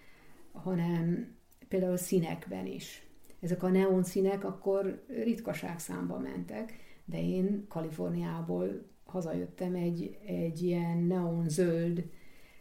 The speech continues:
ö, szélfogóval. Meg nem sok ilyen tapadó, ilyen futónadrágot se látott az ember,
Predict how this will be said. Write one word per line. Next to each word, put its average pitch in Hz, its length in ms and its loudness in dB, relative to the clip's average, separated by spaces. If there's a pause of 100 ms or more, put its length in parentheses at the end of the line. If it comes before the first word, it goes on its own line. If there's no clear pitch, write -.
(340)
ö, 185 60 -4 (320)
szélfogóval. 175 960 -2 (800)
Meg 180 500 4 (120)
nem 220 200 8
sok 180 420 4
ilyen 185 640 6
tapadó, 180 720 2 (320)
ilyen 175 480 0
futónadrágot 180 840 0
se 190 100 -6
látott - 400 -8
az 190 120 -6
ember, 214 540 2